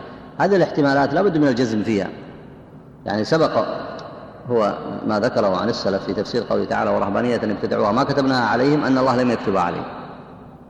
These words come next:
وأنما، وإنما زادوه على أنفسهم من الترهب في الأمم الذين كانوا من قبلنا، أنهم هم الذين أدخلوا أنفسهم فيها. وإلا فم-، فمعلوم أن الأمم، الأنبياء عليهم السلام،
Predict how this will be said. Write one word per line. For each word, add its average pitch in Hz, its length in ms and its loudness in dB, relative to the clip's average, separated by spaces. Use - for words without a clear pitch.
وأنما، 139 680 4
وإنما 123 500 2
زادوه 120 500 2
على 117 180 2
أنفسهم 113 600 0
من 123 80 2
الترهب 139 560 0
في 120 60 -4
الأمم 123 280 2
الذين 113 340 2
كانوا 127 280 2
من 123 120 0
قبلنا، 147 500 0
أنهم 135 280 4
هم 185 100 4
الذين 135 300 2
أدخلوا 131 360 2
أنفسهم 113 340 0
فيها. 87 140 -6
وإلا 160 260 4
فم-، 131 280 2
فمعلوم 127 520 4
أن 127 220 6
الأمم، 117 680 2
الأنبياء 113 440 4
عليهم 101 260 0
السلام، 95 420 0